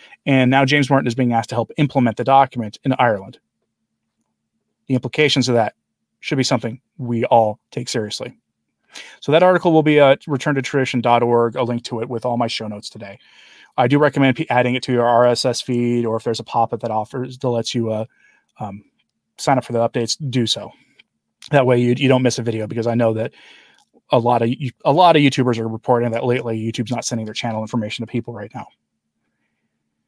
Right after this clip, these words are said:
All right, folks. Thank you very much for tuning in.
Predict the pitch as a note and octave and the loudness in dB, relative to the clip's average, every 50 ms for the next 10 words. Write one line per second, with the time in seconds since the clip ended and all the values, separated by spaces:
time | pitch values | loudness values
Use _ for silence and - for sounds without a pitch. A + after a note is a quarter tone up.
0 | _ _ _ _ _ _ _ _ _ _ _ _ _ _ _ _ _ _ _ _ | _ _ _ _ _ _ _ _ _ _ _ _ _ _ _ _ _ _ _ _
1 | _ _ _ _ _ _ _ _ - D3+ C#3+ D3 C#3 C#3 C3+ C3 - - C3+ C3 | _ _ _ _ _ _ _ _ -2 2 4 6 6 6 4 4 2 4 4 4
2 | C3 B2+ - - - - _ _ _ _ _ _ _ _ _ _ _ _ _ _ | 4 2 -2 -4 -6 -8 _ _ _ _ _ _ _ _ _ _ _ _ _ _
3 | _ _ _ _ - F3 E3+ D#3 - E3+ D3 D3+ D3 D3 D3 C#3 C#3 - - - | _ _ _ _ 2 2 2 2 0 2 6 6 6 8 6 4 2 0 -2 -4
4 | C#3 C3+ - - - D#3+ D3+ D3+ D3 D3 D3 C#3+ - E3 E3 F3 F3 F3+ F#3 F#3 | -4 -2 -4 -4 -2 0 0 2 2 0 0 -2 -4 -4 -2 -2 0 0 -2 -2
5 | F3+ D#3 | -4 -8